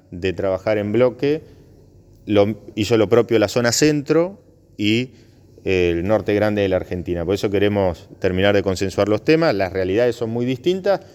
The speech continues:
pero hay temas que son indiscutibles, por ejemplo, la educación pública. Así que calculo que en,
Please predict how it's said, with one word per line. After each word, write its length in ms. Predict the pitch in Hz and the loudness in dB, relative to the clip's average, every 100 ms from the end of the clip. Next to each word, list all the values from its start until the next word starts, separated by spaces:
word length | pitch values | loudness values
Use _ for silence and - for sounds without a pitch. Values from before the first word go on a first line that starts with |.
| - - | -20 -8
pero 140 | 104 | 0
hay 80 | 113 | 2
temas 340 | 113 127 131 120 - - - - | 2 0 0 -4 -12 -20 -20 -8
que 80 | 95 | -4
son 200 | 107 104 | -2 -2
indiscutibles, 580 | 95 - 101 117 123 | -2 -2 2 4 4
por 120 | 95 90 | 0 -2
ejemplo, 280 | 107 98 92 | -2 0 0
la 60 | |
educación 420 | 87 85 85 98 | 0 -2 -2 -4
pública. 520 | 92 113 113 113 127 139 - - - - | -2 -2 0 -2 -4 -4 -14 -20 -20 -16
Así 280 | 80 - 92 | -14 -8 -8
que 360 | - 92 80 76 | -4 -2 -2 -4
calculo 360 | 85 87 107 | -4 -2 0
que 180 | 92 82 - | 0 -4 -6
en, 160 | 87 | -12